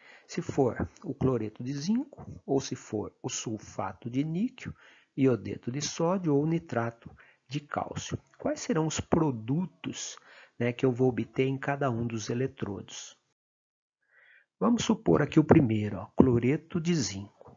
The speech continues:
Se eu colocar em água, sal solúvel, gerando o cátion Z N dois mais,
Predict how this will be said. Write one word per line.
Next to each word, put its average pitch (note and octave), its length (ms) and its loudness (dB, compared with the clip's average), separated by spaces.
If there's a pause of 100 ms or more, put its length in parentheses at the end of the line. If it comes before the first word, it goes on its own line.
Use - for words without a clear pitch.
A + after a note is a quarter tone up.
(120)
Se - 140 -4
eu G#3+ 60 -2
colocar G#2 440 -4
em A2+ 160 -4
água, G#3 360 0 (420)
sal - 400 -4
solúvel, E3 760 4 (100)
gerando C3+ 580 4 (600)
o A#2+ 120 -8
cátion G#2 720 -10 (380)
Z G#2+ 220 -10
N G2+ 420 -8
dois A#2 300 0
mais, - 520 -4